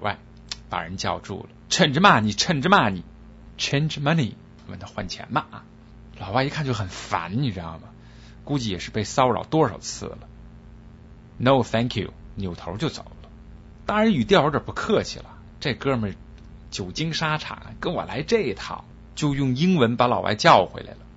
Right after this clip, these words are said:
“Come back, come back。”“回来，回来。”老外一看以为有别的事儿啊，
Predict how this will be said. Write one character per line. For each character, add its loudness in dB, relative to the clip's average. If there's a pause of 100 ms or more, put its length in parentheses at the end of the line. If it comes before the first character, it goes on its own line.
(100)
“Come 8
back, 10
come 6
back。 8 (420)
”“回 2
来， 2
回 -4
来。” -8 (300)
老 4
外 2
一 -2
看 0
以 -4
为 0
有 4
别 -6
的 2
事 -2
儿 0
啊， -6